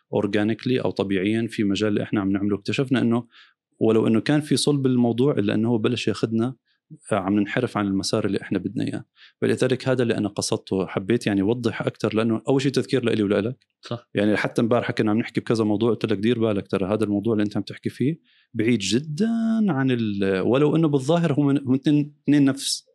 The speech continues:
Speaker 1: تحت نفس المظلة، إلا إنه بالواقع هو فعلًا عم ياخدك بعيد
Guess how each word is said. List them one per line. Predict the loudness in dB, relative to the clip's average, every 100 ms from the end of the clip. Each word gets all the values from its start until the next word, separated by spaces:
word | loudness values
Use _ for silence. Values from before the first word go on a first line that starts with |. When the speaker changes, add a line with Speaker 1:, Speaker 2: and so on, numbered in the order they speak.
| _
Speaker 1:
تحت | -4 -2
نفس | 0 2
المظلة، | 2 2 0 -4 -10 _ _ _ 0
إلا | 2 4
إنه | 2
بالواقع | 2 2 2 2 -2 2
هو | 0
فعلًا | 2 2 4
عم | 2
ياخدك | 0 0 -4 -2
بعيد | -2 -2 -2